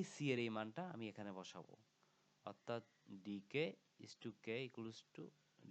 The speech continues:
D K square। আবার ঠিক একইভাবে এই বি এর মানটা এখানে বসাবো, যেটা হবে ডি কে হোল কিউব। এবং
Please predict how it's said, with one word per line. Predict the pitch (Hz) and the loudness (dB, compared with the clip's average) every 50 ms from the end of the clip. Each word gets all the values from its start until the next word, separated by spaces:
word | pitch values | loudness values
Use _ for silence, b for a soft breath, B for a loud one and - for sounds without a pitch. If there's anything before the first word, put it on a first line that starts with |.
| 92 92 | -10 -6
D | 104 101 95 - | -6 -6 -4 -4
K | - 95 92 92 - - | -4 -4 -4 -4 -6 -10
square। | - - 87 90 85 - - _ _ _ B B B B B B B B B B _ - | -14 -10 -8 -8 -8 -10 -12 _ _ _ B B B B B B B B B B _ 0
আবার | 101 101 120 135 135 - | 2 2 2 2 2 2
ঠিক | 139 123 131 117 | 4 6 6 6
একইভাবে | - 147 151 151 160 156 147 139 135 | 6 4 6 6 8 8 8 8 8
এই | 143 160 156 135 | 8 8 6 6
বি | 131 127 123 | 6 6 8
এর | 120 117 113 | 8 6 6
মানটা | 117 113 110 - 156 - 147 151 113 | 4 2 2 2 0 0 0 -2 -4
এখানে | - 113 107 110 95 101 | -2 -2 0 0 0 -2
বসাবো, | 92 - 104 98 104 131 175 196 - _ b b b b b b - 98 | -2 -2 -4 -4 -2 -4 -6 -6 -10 _ b b b b b b -10 -4
যেটা | 98 107 - 123 117 120 | -4 0 2 4 4 4
হবে | 123 123 143 170 208 220 - _ _ _ _ _ _ _ _ _ _ _ _ _ _ _ _ _ _ - 101 101 101 104 | 4 6 6 6 4 2 -2 _ _ _ _ _ _ _ _ _ _ _ _ _ _ _ _ _ _ -16 -16 -10 -2 0
ডি | 110 110 107 101 - - | 2 2 2 0 2 4
কে | 135 156 180 110 107 - _ _ _ _ _ _ _ _ _ - - - | 6 6 6 4 0 -4 _ _ _ _ _ _ _ _ _ -20 -18 -8
হোল | - - 127 127 123 - | -2 0 2 2 2 0
কিউব। | - 127 107 92 - - _ _ _ _ _ - - - - - - - - - _ - - 156 - _ - - - B B B B B B B B B - - | -2 -2 -2 -2 -4 -8 _ _ _ _ _ -12 -12 -12 -12 -14 -20 -20 -20 -20 _ -20 -20 -20 -18 _ -18 -18 -18 B B B B B B B B B 4 4
এবং | 123 127 | 4 4